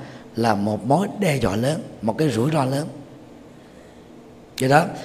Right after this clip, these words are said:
chúng ta phải chịu trách nhiệm đạo đức với các hành vi về phương diện luật pháp, dân sự, xã hội. Dù cho người ta không biết đi, luật pháp chưa sờ gái, chúng ta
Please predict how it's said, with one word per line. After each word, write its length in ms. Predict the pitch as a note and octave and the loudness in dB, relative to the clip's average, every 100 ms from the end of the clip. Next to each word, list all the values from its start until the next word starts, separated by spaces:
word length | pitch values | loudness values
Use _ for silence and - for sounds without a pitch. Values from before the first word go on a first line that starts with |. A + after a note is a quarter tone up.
| - - | -14 -8
chúng 120 | - E3 | 2 4
ta 100 | C#3 | 4
phải 100 | C3 | 4
chịu 200 | A#2+ A2+ | 6 6
trách 180 | G#3 | 6
nhiệm 200 | C#3 B2 | 4 2
đạo 220 | C3+ F#2 C3+ | 4 4 6
đức 160 | A#3+ - | 6 6
với 140 | B2+ E3 | 2 2
các 160 | G3 | 2
hành 160 | - A2 | 2 4
vi 280 | A#2+ D3 C#3 - - - - | 6 6 4 -4 -10 -14 0
về 120 | A#2 | 2
phương 160 | A#2 C#3+ | 4 4
diện 180 | A2+ A2 | 4 6
luật 120 | G#2 | 2
pháp, 300 | - G3 G#3 - - - - - | 6 4 4 -2 -16 -18 -14 2
dân 220 | D3 C#3 | 4 6
sự, 420 | - G#2+ A2 C#3+ - - - | 6 8 8 4 -2 -12 -6
xã 240 | - C3 | 0 2
hội. 360 | D#3 G2+ F#2 B2 - - - - - - - - - - - | 4 4 2 -2 -10 -18 -20 -20 -20 -20 -20 -20 -20 -14 4
Dù 300 | B2 A2+ G#2+ | 6 6 6
cho 120 | C#3 | 4
người 140 | C3 A#2 | 4 4
ta 180 | C3 B2+ | 4 2
không 280 | - D3 | 0 0
biết 240 | C#3+ G#3 D3+ | 4 4 6
đi, 140 | C#3+ - - - - - | 2 2 -12 -14 -18 -4
luật 160 | A2 A2+ | 4 4
pháp 180 | F#3 F#3+ - | 4 0 4
chưa 200 | F#3 E3+ | 6 6
sờ 280 | - C#3 A2+ | 6 2 4
gái, 340 | A2+ C#3 E3 - - - - - | 4 4 2 -4 -12 -18 -20 2
chúng 360 | G3 A3+ B3+ A3 | 6 8 8 6
ta 320 | D#3+ C#3+ | 4 4